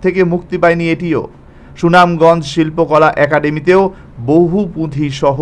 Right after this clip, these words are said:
পুড়িয়ে দেওয়া হয় দুষ্প্রাপ্য সব ভাস্কর্য। বাংলাদেশের বেশ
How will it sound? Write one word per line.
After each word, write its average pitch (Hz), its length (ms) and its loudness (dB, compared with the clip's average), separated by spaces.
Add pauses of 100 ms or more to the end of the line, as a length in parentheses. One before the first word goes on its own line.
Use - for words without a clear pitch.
পুড়িয়ে 147 400 -4
দেওয়া 131 200 2
হয় 143 260 2 (360)
দুষ্প্রাপ্য 151 600 0 (200)
সব 127 200 2
ভাস্কর্য। 120 600 -2 (340)
বাংলাদেশের 135 540 0
বেশ 139 200 -2